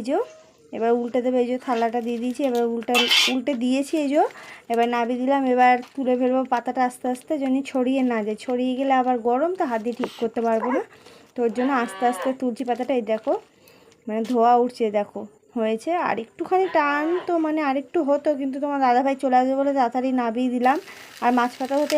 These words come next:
হেভি দেরি হয়, দু ঘন্টা লেগে যায়। এই যে কড়ার মধ্যে দিয়ে দিচ্ছি,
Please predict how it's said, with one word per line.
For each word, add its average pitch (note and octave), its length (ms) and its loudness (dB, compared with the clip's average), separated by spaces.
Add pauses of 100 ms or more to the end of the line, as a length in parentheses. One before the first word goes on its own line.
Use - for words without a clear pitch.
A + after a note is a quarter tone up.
(100)
হেভি B3 240 2 (100)
দেরি A#3+ 300 4
হয়, A#3+ 200 2 (580)
দু A#3 60 -2 (100)
ঘন্টা C4 260 4 (100)
লেগে A#3 300 4
যায়। C#4+ 160 2
এই B3+ 80 -4
যে C4 60 0 (140)
কড়ার A#3 320 4
মধ্যে A#3+ 260 -2
দিয়ে A#3 180 -4
দিচ্ছি, B3 180 -6